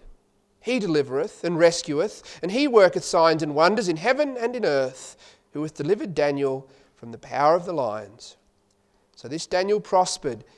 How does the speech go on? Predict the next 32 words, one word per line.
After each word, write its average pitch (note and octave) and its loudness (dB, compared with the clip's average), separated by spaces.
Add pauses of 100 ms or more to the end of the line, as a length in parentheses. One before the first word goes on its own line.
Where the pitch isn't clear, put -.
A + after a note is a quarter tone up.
(200)
in A#2+ -18
the A#2 -14
reign D3 -4
of F3+ -8
Darius A#2+ -8 (340)
and C3 -14
in C3 -10
the B2 -10
reign C3 -6
of B2 -12
Cyrus C#3 -6 (300)
the - -20
Persian. B2 -12 (760)
Amen. A2 -12 (600)
Let D3 -12
us B2 -10
pray. G#2+ -16 (1300)
Father, F3 6
we D3+ -4
thank F3 0
you E3+ -4
for D#3 -4
this - -8 (1040)
wonderful E3+ 0 (120)
text - -6
of D#3+ -12
Scripture, D3 -6 (920)
uh, B2 -10
a D3 -6
text G#3 0
that F3 -8
w-, - -12